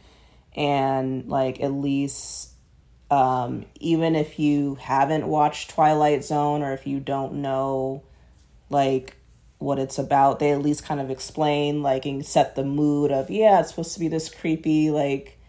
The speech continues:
um, you know, television show, and, like,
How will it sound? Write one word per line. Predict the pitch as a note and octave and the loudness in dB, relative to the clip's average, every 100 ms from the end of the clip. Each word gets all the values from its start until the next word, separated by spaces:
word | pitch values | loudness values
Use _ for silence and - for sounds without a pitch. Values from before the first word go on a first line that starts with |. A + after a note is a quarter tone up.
| - _ - _ - | -20 _ -20 _ -4
um, | D3+ C#3+ B2+ B2 C3 - - - | 0 2 0 -2 -6 -10 -12 -8
you | |
know, | C#3+ C3+ | -4 -4
television | - D#3+ D#3 C#3+ C#3 C#3+ C#3 | 0 2 2 0 -4 -4 -6
show, | - C#3 C3 C3 C3+ | -2 2 4 2 0
and, | B2+ | -4
like, | C3 C3+ C3 | -4 -4 -6